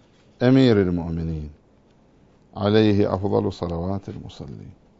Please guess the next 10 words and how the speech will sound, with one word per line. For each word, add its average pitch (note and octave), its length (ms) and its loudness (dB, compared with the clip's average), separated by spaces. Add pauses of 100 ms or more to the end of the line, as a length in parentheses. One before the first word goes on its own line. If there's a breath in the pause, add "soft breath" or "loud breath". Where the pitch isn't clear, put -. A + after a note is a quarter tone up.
(2750 soft breath)
وأول C3 720 6
من G2+ 220 0
أثار G#2 540 -2
الشك D#2+ 380 -12 (3250)
في A2+ 240 2
نهج C3 240 4
البلاغة B2+ 880 4
هو A2+ 280 4
ابن G#2+ 260 0
خلكان A2+ 1300 4